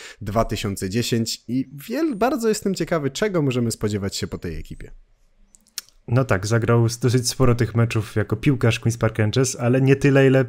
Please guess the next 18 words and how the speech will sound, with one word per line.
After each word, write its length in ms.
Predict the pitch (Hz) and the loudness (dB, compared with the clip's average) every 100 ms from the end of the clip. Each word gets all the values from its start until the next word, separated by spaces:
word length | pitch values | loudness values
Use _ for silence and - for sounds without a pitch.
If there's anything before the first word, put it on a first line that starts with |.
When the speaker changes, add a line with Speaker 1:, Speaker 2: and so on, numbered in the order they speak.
| - | -4
Speaker 2:
w 260 | - - 143 | -20 -8 -2
ilu 160 | 131 | 0
meczach 260 | 131 131 120 | 2 0 0
poprowadził 540 | 135 131 123 123 139 | 0 2 2 2 4
Wycombe, 420 | 160 165 107 101 - 104 101 | 2 4 0 0 0 0 2
y, 40 | |
bo 160 | 101 104 | 0 0
to 120 | 113 | 0
jest 140 | 110 | 0
aż 140 | 120 - | -2 -2
pięćset 360 | 123 120 120 | -2 2 0
pięćdziesiąt 500 | - 117 120 120 110 | 2 2 4 2 0
Speaker 1:
To 60 | - | -2
na 60 | - - - | -14 -20 -16
pewno. 160 | - | -6
Speaker 2:
spotkań 580 | 104 - 127 - - 151 | -4 0 2 2 4 4
i 220 | 123 135 135 143 | 4 0 0 -2
naprawdę 680 | 139 135 165 165 160 147 | 2 4 4 6 4 4